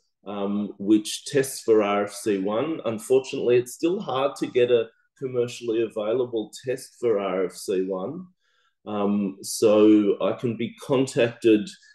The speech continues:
Um, my email address, uh, was on the first slide.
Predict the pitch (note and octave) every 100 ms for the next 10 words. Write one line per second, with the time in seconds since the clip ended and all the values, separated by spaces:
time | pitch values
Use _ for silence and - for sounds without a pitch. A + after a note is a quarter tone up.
0 | _ - G2+ G2 G2+ G2+ G2 G2+ G2+ -
1 | G#2+ A2 A2 G#2+ G2 F#2 F#2+ F#2 - -
2 | - - - F#2 F2+ F2+ F#2 F2 - -
3 | _ _ _ _ - - F#2+ F#2+ F#2+ -
4 | - G2 G2 F#2 - F2+ F2 - - -
5 | - A2+ A2 G#2+ G#2 F#2+